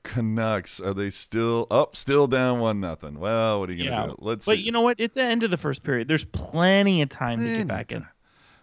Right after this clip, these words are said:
Speaker 1: So
Speaker 2: Plenty of time.
Speaker 1: So Jerks Canucks, they're at sixty-seven points right now, fifth in the Pacific, but seven points out. Um,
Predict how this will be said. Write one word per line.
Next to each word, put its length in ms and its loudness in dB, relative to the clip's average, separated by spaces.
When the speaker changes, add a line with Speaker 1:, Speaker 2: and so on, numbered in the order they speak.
Speaker 1:
So 120 -4
Speaker 2:
Plenty 360 2
of 80 2
time. 400 -6
Speaker 1:
So 300 2
Jerks 340 0
Canucks, 600 0
they're 160 -2
at 80 -6
sixty-seven 720 -4
points 520 -4
right 200 -4
now, 260 -2
fifth 320 -4
in 80 -6
the 100 -2
Pacific, 540 -6
but 180 -4
seven 320 -4
points 340 -6
out. 280 0
Um, 540 -8